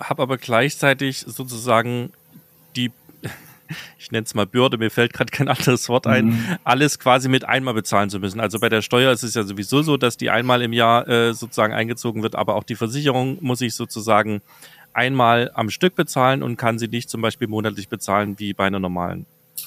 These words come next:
Speaker 2: Richtig, das ist so der Unterschied, dass ich bei einem Saisonkennzeichen den kompletten Zeitraum zahlen muss, weil hier von vornherein der Versicherungszeitraum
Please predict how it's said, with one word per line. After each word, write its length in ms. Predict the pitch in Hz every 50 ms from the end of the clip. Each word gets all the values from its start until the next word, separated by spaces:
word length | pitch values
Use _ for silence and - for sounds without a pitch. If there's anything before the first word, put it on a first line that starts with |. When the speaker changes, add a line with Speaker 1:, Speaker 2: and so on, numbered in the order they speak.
| -
Speaker 2:
Richtig, 280 | 117 107 - 95 - -
das 180 | 110 131 135 165
ist 120 | 160 156
so 80 | 151 135
der 140 | 120 113 -
Unterschied, 520 | 151 160 170 165 156 - 165 165 160 - -
dass 240 | - 131 - -
ich 240 | 127 127 123 - -
bei 100 | - 127
einem 200 | 117 117 113 107
Saisonkennzeichen 1000 | 101 101 117 - - - 160 160 151 156 147 131 139 - - - 143 135 123 110 101
den 260 | 120 139 170 - -
kompletten 560 | - 147 139 131 - - 131 131 131 135 131
Zeitraum 540 | 127 - 123 120 120 120 - - 110 101 -
zahlen 360 | - - 113 120 143 170 170
muss, 320 | 170 185 185 - - - - - - - _ - _ -
weil 180 | 113 117 127
hier 320 | 123 - 143 170 202 - -
von 220 | - 147 139 131
vornherein 840 | - - 131 160 170 180 165 151 131 117 113 113 107 95 87 85 - - _ _ _ - - _ -
der 160 | 110 113 113
Versicherungszeitraum 1600 | - - - 117 113 143 131 - 151 131 117 113 113 - - - - 113 127 156 160 - - 160 170 185 214 226 220 - -